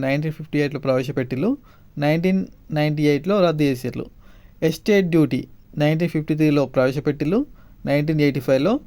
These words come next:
రద్దు చేసిర్రు. వెల్త్ ట్యాక్స్ నైన్టీన్ ఫిఫ్టీ సెవెన్లో ప్రవేశపెట్టి టూ థౌజండ్ సిక్స్టీన్లో రద్దు చేశారు. ఎక్స్‌పెండిచర్ ట్యాక్స్ టూ థౌజండ్ ఫైవ్లో ప్రవేశపెట్టి టూ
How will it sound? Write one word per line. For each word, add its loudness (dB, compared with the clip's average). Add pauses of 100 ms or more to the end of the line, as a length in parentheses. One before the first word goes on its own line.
(140)
రద్దు 0
చేసిర్రు. -4 (500)
వెల్త్ 2
ట్యాక్స్ -2 (100)
నైన్టీన్ -2
ఫిఫ్టీ -4
సెవెన్లో 2 (140)
ప్రవేశపెట్టి -2
టూ -2
థౌజండ్ 0
సిక్స్టీన్లో -2 (800)
రద్దు 4
చేశారు. 0 (160)
ఎక్స్‌పెండిచర్ 0
ట్యాక్స్ 0 (260)
టూ -4 (100)
థౌజండ్ 2
ఫైవ్లో 2
ప్రవేశపెట్టి 0
టూ -6